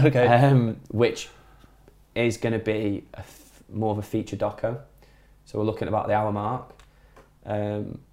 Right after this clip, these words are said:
Speaker 2: and we are thinking of sort of pushing that out to, like, your sort of, um, streaming platforms. Um,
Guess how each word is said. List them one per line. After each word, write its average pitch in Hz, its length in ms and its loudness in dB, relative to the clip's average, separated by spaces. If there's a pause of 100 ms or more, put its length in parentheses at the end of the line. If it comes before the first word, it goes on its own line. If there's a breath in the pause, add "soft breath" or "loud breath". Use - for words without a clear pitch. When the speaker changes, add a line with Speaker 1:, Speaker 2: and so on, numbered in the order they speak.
(260)
Speaker 2:
and 110 640 -4 (220)
we 110 340 0
are 110 280 4
thinking 104 320 -6
of 101 100 -6
sort - 160 -8
of - 40 -16
pushing 104 300 -8
that - 120 -10
out 104 220 -10
to, 92 160 -10
like, 95 240 -12 (800 soft breath)
your 101 140 -8
sort - 300 -10
of, - 160 -20
um, 82 420 -14
streaming 98 440 -6
platforms. - 640 -14 (800 soft breath)
Um, - 380 -10